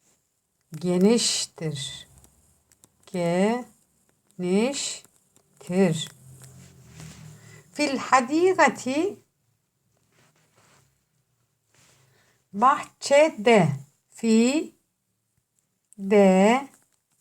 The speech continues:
da veya içinde. İçinde manası verir arkadaşlar.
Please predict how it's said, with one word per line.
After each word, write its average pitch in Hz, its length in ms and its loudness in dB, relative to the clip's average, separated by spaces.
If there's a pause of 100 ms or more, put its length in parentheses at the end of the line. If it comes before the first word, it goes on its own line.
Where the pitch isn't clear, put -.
(2000)
da 196 480 2 (600)
veya 214 640 0 (580)
içinde. 214 1080 2 (2750)
İçinde 202 1300 -2 (1040)
manası 185 640 0
verir 170 300 -6
arkadaşlar. 175 840 -8